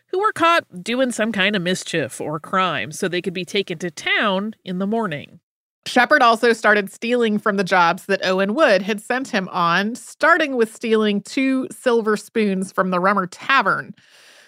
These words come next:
Speaker 2: For a while, he was keeping up his apprenticeship while also pilfering money or small items from his job sites.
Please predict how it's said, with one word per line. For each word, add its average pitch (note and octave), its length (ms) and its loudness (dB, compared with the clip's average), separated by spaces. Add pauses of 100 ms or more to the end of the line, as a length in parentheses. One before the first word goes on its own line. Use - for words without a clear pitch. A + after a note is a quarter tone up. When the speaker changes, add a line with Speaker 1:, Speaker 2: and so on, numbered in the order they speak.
(200)
Speaker 2:
For G4+ 200 4
a G4 100 6
while, F4+ 540 4
he C4 160 -2
was A#3 180 -2
keeping E4+ 400 0
up D4 140 2
his A#3 160 2
apprenticeship A#3+ 720 -2
while G#3 300 4
also B3+ 420 4
pilfering C#4 760 0
money A3+ 380 2
or F#3+ 200 0
small G#3 460 0
items F#3 440 0
from F3+ 160 -6
his E3+ 180 -8
job C4+ 320 2
sites. - 440 -4